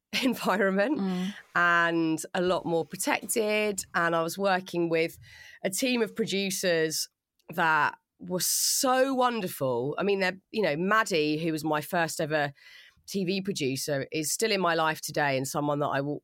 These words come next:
Speaker 1: always be so grateful for taking a chance on this sort of random fifteen-year-old. Um, and we were really nurtured and looked after. But I think there was,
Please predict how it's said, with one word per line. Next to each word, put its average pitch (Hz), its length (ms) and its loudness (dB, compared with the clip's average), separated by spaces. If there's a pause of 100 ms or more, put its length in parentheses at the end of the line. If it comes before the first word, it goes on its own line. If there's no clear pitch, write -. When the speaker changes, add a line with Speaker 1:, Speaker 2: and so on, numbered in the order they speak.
(100)
Speaker 1:
always 147 640 0
be 127 300 -4
so 175 320 0
grateful 151 500 -2
for 127 300 -4
taking 143 380 -6
a 135 40 -4
chance 147 460 -4
on 139 80 -4
this 127 140 -4
sort - 160 -10
of - 100 -20
random 139 840 -2 (600)
fifteen-year-old. 139 840 -2 (560)
Um, 175 540 2
and 202 100 2
we 226 80 2
were 247 160 0
really 247 200 2
nurtured 220 500 0
and 160 120 2
looked - 220 -2
after. 185 720 0
But 220 140 2
I 247 60 0
think 302 360 -2 (520)
there 277 80 0
was, 285 220 0